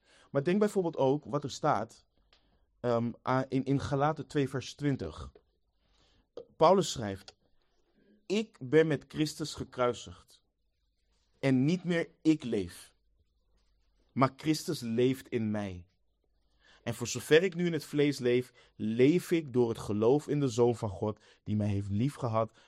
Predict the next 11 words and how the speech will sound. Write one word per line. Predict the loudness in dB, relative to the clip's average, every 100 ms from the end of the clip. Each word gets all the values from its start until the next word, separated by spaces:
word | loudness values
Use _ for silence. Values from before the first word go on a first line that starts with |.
| _
en | -10
zichzelf | -10 -10 -2 0 0 -4 _ _ _
voor | -6 -4
mij | -2
heeft | -4 -6
overgegeven." | -6 -6 -6 -16 -14 -14 -14 -20 _ _ _ _ _ _ _ _ _ _ _ _ _ _ _ _ _ _ _ _ _ _ _ -20 -20 -4
Denk | 0 2
aan | 2
twee | 4 2
Korinthe | 2 0 -2 -2
vijf, | 0 2 2 -4